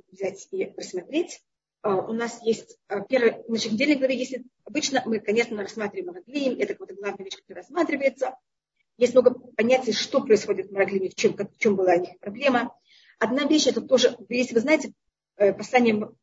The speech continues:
посланников, у нас есть двух вариантов. У нас есть в нашей недельной главе,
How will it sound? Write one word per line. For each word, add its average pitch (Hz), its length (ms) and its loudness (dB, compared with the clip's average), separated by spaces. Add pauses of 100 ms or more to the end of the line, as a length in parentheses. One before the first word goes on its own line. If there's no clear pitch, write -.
(260)
посланников, 349 480 -2 (380)
у 220 60 -12
нас 262 160 -2
есть 262 140 -4
двух - 180 -12
вариантов. 220 520 2
У - 60 -8
нас 240 140 -2
есть - 120 -12
в 208 40 -10
нашей 196 260 -4
недельной 311 280 -2
главе, 392 280 -4